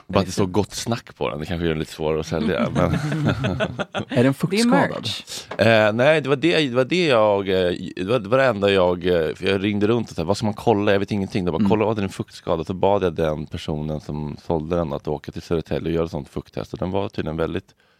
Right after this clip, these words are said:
Speaker 1: ofuktskadad.
Speaker 3: Nice.
Speaker 1: Ja, för att den hade
Speaker 2: Mm.
Speaker 1: stått inne på vintern och så här. Så att, ja, det, det, det är ju tydligen en sån grej som blir jobbig
Speaker 3: Mm.
Speaker 1: när fukt och mögel börjar.
Speaker 3: Dyrt som
Speaker 2: Mm.
Speaker 3: fan.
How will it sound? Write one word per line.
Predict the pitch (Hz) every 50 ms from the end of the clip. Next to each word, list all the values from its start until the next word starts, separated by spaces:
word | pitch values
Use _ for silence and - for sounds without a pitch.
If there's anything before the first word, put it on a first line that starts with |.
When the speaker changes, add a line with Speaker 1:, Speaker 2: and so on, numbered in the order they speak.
| _ _ _ _ _ -
Speaker 1:
ofuktskadad. | - 110 92 78 - - 69 - - - - 65 67 69 67 67 - - -
Speaker 3:
Nice. | - 196 - - - - _ _ _ -
Speaker 1:
Ja, | 95 101 110 123 - _ _ _ _
för | - 92
att | -
den | - 85
hade | 82 80 262
Speaker 2:
Mm. | 240 190 156 143 143
Speaker 1:
stått | 147 85 - _ _ -
inne | - 87 85 73 71 71
på | - - 76
vintern | 76 76 - - 69
och | 76
så | 80
här. | 69 -
Så | - 76
att, | - _ _ -
ja, | - - 85 85
det, | 82 - 92 -
det, | 104 104 98
det | 98 113
är |
ju | 113
tydligen | 101 - 95 85 85
en | 80
sån | 80 82 78 78
grej | 80 78
som | - 78 71 67 - - _ _ _ _ _ _ -
blir | 82 85
jobbig | 82 73 78 76 65 - - -
Speaker 3:
Mm. | 110 113 123 120 _
Speaker 1:
när | - 78 80 80 -
fukt | - - - - - 80 _ - -
och | 73
mögel | 76 76 71 73 - 71 -
börjar. | - - - - - _ _ -
Speaker 3:
Dyrt | - 90 110 107 101 -
som | - -
Speaker 2:
Mm. | 90 120 -
Speaker 3:
fan. | 113 107 98 90 90